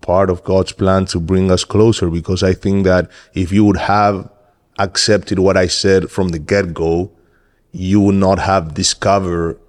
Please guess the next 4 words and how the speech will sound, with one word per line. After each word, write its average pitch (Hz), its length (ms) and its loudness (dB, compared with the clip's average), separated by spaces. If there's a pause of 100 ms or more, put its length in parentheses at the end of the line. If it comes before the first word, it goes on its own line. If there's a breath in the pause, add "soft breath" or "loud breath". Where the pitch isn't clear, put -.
(800)
what 92 680 -2 (100)
she 98 840 -4 (880)
was. 98 500 0 (580 soft breath)
And 95 640 0